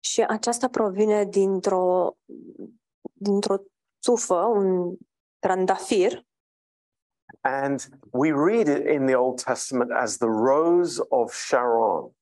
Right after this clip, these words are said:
Speaker 1: Sau o tufă de trandafir și citim despre ea în Vechiul Testament ca fiind, um, roza, uh, trandafirul din, um,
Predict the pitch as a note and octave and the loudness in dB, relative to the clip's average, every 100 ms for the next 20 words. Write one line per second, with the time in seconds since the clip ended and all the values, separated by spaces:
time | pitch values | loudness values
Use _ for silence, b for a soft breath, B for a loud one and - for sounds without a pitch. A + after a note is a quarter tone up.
0 | _ _ _ _ _ - - F#3+ - G3 | _ _ _ _ _ -4 -2 -2 -2 0
1 | G#3 F#3+ G3 F#3 F3+ - A#3 - A3+ - | 2 2 0 0 -2 2 2 2 -4 -4
2 | - B3+ A#3+ A#3+ - G#3+ A3 G3 G#3+ G#3 | 0 2 2 -2 -2 0 0 -2 -2 -2
3 | A3 G3 G3 F#3+ - F#3 F#3 G3 A#3 A#3 | 0 0 0 -4 -2 0 0 2 0 0
4 | G3 - - G#3 A3+ A3+ A#3 B B B | -4 -2 2 2 4 0 -4 B B B
5 | - G#3 G3 G3+ G3 - - G3 G3+ A#3+ | -2 0 2 4 4 2 -2 0 2 2
6 | A#3+ A#3 - G#3 G#3 F#3+ G3 G3 _ _ | 2 0 0 2 4 2 0 -8 _ _
7 | - G#3+ G3+ F#3+ - A#3+ A#3 G#3+ G3+ G3 | -4 -2 0 0 2 2 4 4 2 2
8 | G3 - G3 F#3+ F#3+ F#3+ F#3 | 2 0 0 0 -2 -4 -8